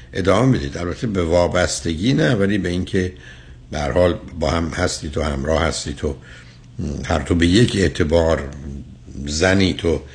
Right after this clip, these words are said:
چون اینا مهمه که بچه احساس کنه: "من خودم رو باید به تدریج آماده کنم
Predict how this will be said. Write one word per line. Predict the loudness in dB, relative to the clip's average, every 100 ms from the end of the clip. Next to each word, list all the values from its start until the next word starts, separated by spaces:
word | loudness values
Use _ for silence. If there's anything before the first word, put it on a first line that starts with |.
| -10
چون | -4 -2
اینا | 0 2 0
مهمه | 0 0 2 0 -4 -10 -16 -20 -20 -10
که | -4
بچه | -2 -2 0
احساس | 0 2 2 0
کنه: | 0 0
"من | 0 0
خودم | -4 -2 2 2 4
رو | 2 0
باید | 0 -2
به | -4
تدریج | -4 -4 -2 -4 -2
آماده | -4 -4 -6
کنم | -4 -4